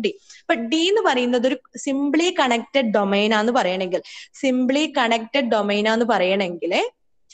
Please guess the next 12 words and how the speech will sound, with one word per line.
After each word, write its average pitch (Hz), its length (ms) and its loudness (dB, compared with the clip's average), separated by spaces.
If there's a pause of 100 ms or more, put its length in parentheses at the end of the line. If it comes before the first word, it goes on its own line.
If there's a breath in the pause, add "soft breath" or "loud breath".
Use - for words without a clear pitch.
(280 loud breath)
ആ 359 80 2
ഡിയിലുള്ള, 311 720 2
ആ 226 180 2
ഡൊമൈനിലുള്ള 247 720 2 (100)
എല്ലാ 285 260 2 (280)
closed 240 480 0
path 247 280 2
എടുത്തിട്ടുണ്ടെങ്കിലും, 196 680 -2
ഏതൊരു 302 400 0
closed 208 420 -2
path 226 260 0
എടുത്തിട്ടുണ്ടെങ്കിലും 196 840 -6